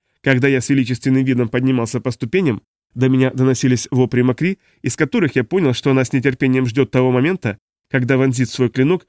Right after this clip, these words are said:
в моё грязное сердце. «Если, конечно, длины меча хватит для того, чтобы проткнуть весь твой жир», добавила она,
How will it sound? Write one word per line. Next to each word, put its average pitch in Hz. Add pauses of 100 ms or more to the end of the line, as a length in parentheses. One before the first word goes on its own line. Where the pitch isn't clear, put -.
(120)
в 120
моё 135
грязное 123
сердце. - (540)
«Если, 240
конечно, 180
длины 160
меча 156
хватит 151
для 135
того, 202 (240)
чтобы 160
проткнуть 175
весь 165
твой 175
жир», 147 (360)
добавила 123
она, 190